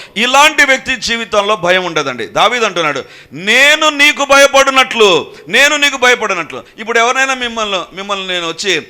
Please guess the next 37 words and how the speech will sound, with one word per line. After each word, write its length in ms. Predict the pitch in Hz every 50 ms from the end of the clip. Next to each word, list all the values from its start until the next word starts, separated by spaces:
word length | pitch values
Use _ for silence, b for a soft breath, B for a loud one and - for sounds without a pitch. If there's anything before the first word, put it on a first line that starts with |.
| - _ -
"మీరు 140 | 214 226 214
సెల్ 240 | - 208 208 233
ఫోన్ 200 | 208 269 269 247 202 233
చూడండి" 280 | 233 226 220 220 214
అంటే 240 | 208 190 202 196 196
ఏం 140 | 220 233 240
చూస్తారండి? 480 | 226 - 240 226 214 214 226 240 240 - - _ _ -
ఏం 180 | 185 214 220
చూస్తారు? 320 | 214 202 - 208 202 202 247 - _ _ _ _ _
అందరు 340 | - 175 214 233 233 240 220
ఏం 200 | 214 208 220 214
చూస్తారు 240 | 208 165 190 180 160
తెలుసా? 320 | 156 147 135 185 190 208 B B B B 147
"అన్న, 140 | 190 214
మన 200 | 208 185 180 180
లైవ్ 260 | 165 160 170 202 208 185
ఎక్కడ 240 | 175 - 185 175
వస్తుందని" 320 | 170 139 143 156 165 165 151
చెప్తారు. 280 | 127 101 123 110 95 - _ _ _ _ _ _ b b b b b b b
లేదా 420 | 151 196 226 220 240 240 240 226 214 220
ఇంకా 140 | 240 254
కొంతమంది 480 | - 233 240 226 240 233 233 233 233 226
ఏమని 220 | 226 214 220 220
అడుగుతారు? 400 | 220 208 196 202 196 190 196 185 - B B B -
"అన్న, 120 | 233 262
దేవుని 400 | 233 160 190 208 233 262 269 247
పాటలు 340 | 175 202 196 214 214 226 202
ఎక్కడ 220 | 180 - 220 208
ఉంటాయని" 280 | 190 185 190 190 190 175
అడుగుతారు. 400 | 165 160 160 147 151 143 113 - - _ _ _ b b b b b 160
లేదా 420 | 226 262 262 269 262 262 - 254
ఇంకా 520 | 226 226 247 262 240 214 277 277 277 269
ఒకవేళ 380 | 254 240 233 - 240 240 247 240
అడిగామనుకో, 500 | 226 226 233 226 220 208 190 175 147 170
"న్యూస్ 360 | 170 196 233 277 285 - 254
ఏమున్నాయి?" 480 | 254 247 233 220 214 202 170 147 113 98 - _ _ b b b b b -
ఎవరైనా 840 | 196 226 262 302 302 311 311 294 262 240 220 208 208 214 220 214 175